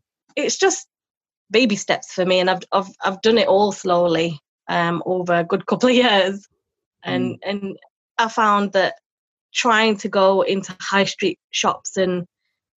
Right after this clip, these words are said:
Speaker 1: bigger shops, it just wasn't working. So I kinda gave up 'cause it's disheartening getting emails from people saying, "No, it's too niche." Um, so, but I enjoy what I do. I,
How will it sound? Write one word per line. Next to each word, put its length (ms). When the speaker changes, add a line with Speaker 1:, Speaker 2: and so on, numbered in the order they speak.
Speaker 1:
bigger 220
shops, 360
it 120
just 180
wasn't 380
working. 440
So 400
I 60
kinda 260
gave 260
up 220
'cause 200
it's 320
disheartening 580
getting 360
emails 420
from 160
people 300
saying, 260
"No, 260
it's 140
too 340
niche." 500
Um, 540
so, 440
but 100
I 260
enjoy 300
what 120
I 80
do. 300
I, 160